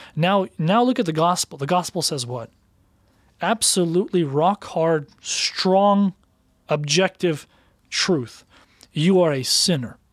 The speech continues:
You were born in sin, and you will burn in hell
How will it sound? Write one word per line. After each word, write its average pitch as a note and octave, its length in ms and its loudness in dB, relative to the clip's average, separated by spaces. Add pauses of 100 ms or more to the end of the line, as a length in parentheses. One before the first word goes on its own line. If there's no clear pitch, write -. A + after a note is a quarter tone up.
(140)
You D#3+ 160 -2
were D#3 140 2
born F3 420 0
in D#3+ 120 -2
sin, A#2 400 -4 (260)
and D3 140 0
you E3+ 80 2
will E3+ 160 2
burn D#3+ 380 0
in D3 140 -2
hell B2 500 -10